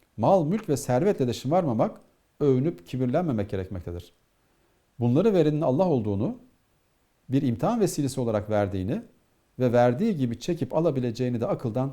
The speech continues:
çıkarmamalıdır. Allah kendini beğenen ve kibirli bir şekilde sürekli olarak övünüp duran hiç kimseyi sevmez. Evet dostlar, bu ülkede yaşamaya devam edeceksek,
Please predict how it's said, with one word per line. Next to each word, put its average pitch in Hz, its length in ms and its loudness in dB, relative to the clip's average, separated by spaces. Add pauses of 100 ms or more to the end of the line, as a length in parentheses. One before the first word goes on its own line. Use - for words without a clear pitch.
(100)
çıkarmamalıdır. 92 760 -6 (920)
Allah 151 320 2
kendini 139 400 -2
beğenen 131 440 0 (180)
ve 120 100 -4
kibirli 160 460 -4
bir 131 60 0
şekilde 110 420 -6
sürekli 127 520 -4
olarak 107 440 -6
övünüp 127 360 0
duran 117 220 -4
hiç 196 120 -10
kimseyi 101 360 -6
sevmez. 90 500 -8 (2250)
Evet 165 260 4
dostlar, 101 460 -2 (460)
bu 269 140 0
ülkede 165 280 2
yaşamaya 165 440 2
devam 165 260 2
edeceksek, 165 640 -2